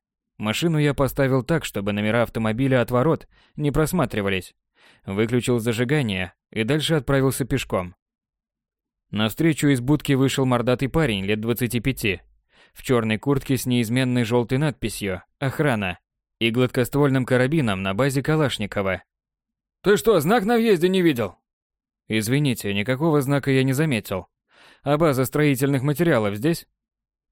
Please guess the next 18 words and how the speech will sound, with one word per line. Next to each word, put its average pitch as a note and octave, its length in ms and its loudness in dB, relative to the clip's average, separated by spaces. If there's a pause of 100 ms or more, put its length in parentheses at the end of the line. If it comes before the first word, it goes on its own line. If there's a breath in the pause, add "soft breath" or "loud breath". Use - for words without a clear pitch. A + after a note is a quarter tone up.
(140)
Охранник C#3+ 520 0
окатил C#3 360 0
меня C3+ 220 2
презрительным C3 560 0
взглядом. B2+ 480 -2 (500 soft breath)
Костюмчик D#3 580 0
на C3 140 0
мне C#3+ 200 0
серенький. G2+ 640 0 (380)
Брюшко G2+ 520 -2
под C#3 220 0
ним, B2+ 340 2
рубашечка A#2 640 -2
беленькая, A2+ 680 0
галстучек. G#2 720 -4 (580 soft breath)
Короче, F3 420 2
типичный D#3+ 500 0
лох, D#3 360 0